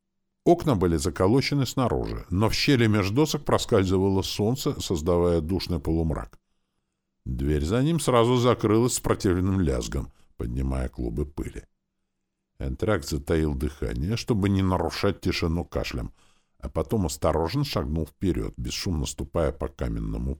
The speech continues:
полу. Его целью была лестница, которая тонкой спиралью ползла наверх. Где именно был враг, никто не знал. А значит, змей мог появиться в любую минуту из любого поворота.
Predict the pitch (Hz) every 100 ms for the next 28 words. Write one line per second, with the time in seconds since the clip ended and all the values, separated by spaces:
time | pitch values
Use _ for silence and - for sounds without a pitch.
0 | - 60 69 - _ _ _ _ _ -
1 | 78 - - 165 131 98 82 95 127 120
2 | 95 78 - 73 - 71 80 - 85 90
3 | - 107 78 73 71 - 80 113 135 139
4 | 92 73 71 76 73 73 50 - - _
5 | _ _ _ _ - 62 67 85 110 110
6 | 110 82 67 64 67 69 80 80 127 143
7 | - - - 98 95 104 82 60 - -
8 | _ _ _ - 62 62 76 73 76 73
9 | 107 156 135 92 - 85 76 76 - 82
10 | 90 92 113 98 95 110 143 175 156 104
11 | 101 90 92 104 101 104 90 80 - -
12 | -